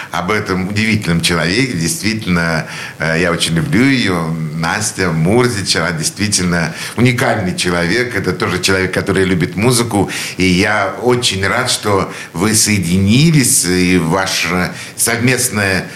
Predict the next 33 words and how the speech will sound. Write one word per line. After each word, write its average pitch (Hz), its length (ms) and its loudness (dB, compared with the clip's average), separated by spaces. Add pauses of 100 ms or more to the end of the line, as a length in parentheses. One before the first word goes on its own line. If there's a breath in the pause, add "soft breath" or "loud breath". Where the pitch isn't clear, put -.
(160 loud breath)
творчество, 113 720 0
оно 101 220 0
дает, 107 540 0
э, 98 260 0 (260 loud breath)
ну, 101 200 0
по, 92 200 -2
на 90 220 0
мой 147 180 2
взгляд, 131 320 0
отличные 110 600 -2
результаты 80 500 -2
просто. 80 520 -2 (360 loud breath)
И 123 420 4
альбом, 113 800 2 (240)
который 107 340 0
уже 101 240 0
выпущен, 95 560 0
и 104 240 2
тур, 123 420 2
который 107 460 0
идет 107 480 0
уже 185 360 2 (280 loud breath)
по 95 80 -2
стране, 98 420 0
и 107 80 0
концерт, 110 720 0
который 104 340 0
будет 98 340 0 (280 loud breath)
двадцать 101 600 0
третьего 92 440 0
числа 90 480 -2
в - 140 -8
клубе 92 340 2